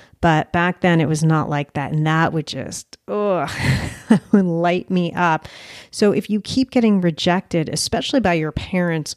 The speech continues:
over and over and over, and Mike Mantell in this article talks about it,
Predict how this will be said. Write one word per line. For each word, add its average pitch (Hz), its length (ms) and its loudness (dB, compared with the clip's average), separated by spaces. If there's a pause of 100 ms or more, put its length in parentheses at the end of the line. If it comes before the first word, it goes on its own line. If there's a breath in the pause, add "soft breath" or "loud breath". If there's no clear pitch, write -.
over 185 400 2
and 160 140 -4
over 165 340 -2
and 151 140 -6
over, 185 400 4
and 165 180 0
Mike 175 220 -2
Mantell 165 500 -2
in 156 80 0
this 156 180 -2
article 170 440 0
talks - 400 -2
about 160 240 0
it, 160 160 -2